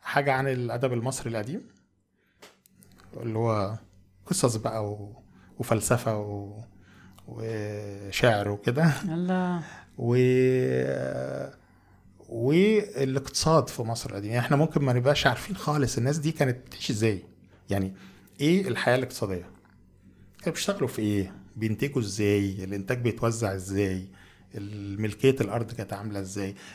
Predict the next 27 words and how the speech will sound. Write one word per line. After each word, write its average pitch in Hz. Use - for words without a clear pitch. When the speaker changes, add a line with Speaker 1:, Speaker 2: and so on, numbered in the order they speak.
Speaker 1:
ده 151
للأسف 175
مش -
موجود 131
بالعربي 113
خالص، 95
يعني، 104
موجود 104
في -
كتب 147
أجنبية 110
كتير 165
بلغات 113
أوروبية، 120
لكن 135
بال-، 110
متهيألي 120
ما 143
صادفتش 123
أي 135
كتاب 143
بالعربي 131
بيتكلم 120
عن 104
ده، 107
الحياة 113
الاقتصادية 131